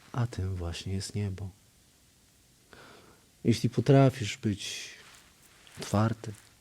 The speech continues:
na wszystko to, co się pojawia, jeśli już tego nie wypierasz, jeśli umiesz tego doświadczyć i puścić wolno, to jesteś wolny,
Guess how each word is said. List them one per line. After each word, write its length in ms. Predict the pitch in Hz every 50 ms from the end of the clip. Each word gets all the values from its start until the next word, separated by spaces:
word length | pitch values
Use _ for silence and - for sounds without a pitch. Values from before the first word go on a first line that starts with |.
| - -
na 120 | 98 95 95
wszystko 340 | - - 95 - - -
to, 420 | 101 - - - 104 101 104 110 113
co 160 | - - 110
się 140 | - - 104
pojawia, 600 | - - 101 101 95 95 95 104 120 135 151 160 - - - - _ - - - - - - - - - - - - - - _ -
jeśli 220 | 165 135 - -
już 340 | 160 147 - - - - - - - - -
tego 220 | 170 165 165 190
nie 140 | 190 190 185
wypierasz, 680 | 175 190 - - - 139 123 117 113 107 107 101 - -
jeśli 260 | 104 - - 117 113
umiesz 280 | 117 123 120 113 -
tego 240 | - - 107 113 107
doświadczyć 920 | 104 110 98 - - - 139 170 190 190 - - - 123 117 - - - - - - - - - - - -
i 80 | 180
puścić 460 | - - 220 214 - - - 127 117
wolno, 480 | 120 123 139 156 160 147 127 117 113 104 95 - - - - - - - - _ _ - - - - _ _ - - - _ _ _ _ _ - - - - - - -
to 80 | - 127
jesteś 260 | 113 - - 123 113
wolny, 380 | 107 - 131 127 127 117 104